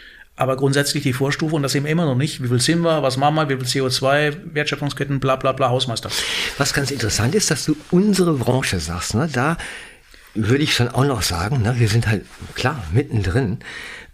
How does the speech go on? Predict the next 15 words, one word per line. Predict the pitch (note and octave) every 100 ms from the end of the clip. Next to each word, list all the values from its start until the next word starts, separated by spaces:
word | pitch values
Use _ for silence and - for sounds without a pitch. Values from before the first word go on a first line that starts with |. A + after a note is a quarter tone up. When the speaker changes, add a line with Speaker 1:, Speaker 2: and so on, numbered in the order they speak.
| -
Speaker 2:
aber | B2 A#2+
mir | A#2+ A#2
fällt's | - B2 C#3 -
schwer, | - - A2 C3 C#3
das | C3 A#2
so | A#2 A#2 -
auszusprechen, | A2+ - - C#2+ - C#2 D2
ne? | E2 D3
Weil | A2+ A2
ich | A2 A#2+
wirklich | B2 E3+ -
auch | A#2
sag, | - A#2 B2 - - - - -
äh, | -
also | A#2 A#2 A#2 A#2 A2+ A2 - A2+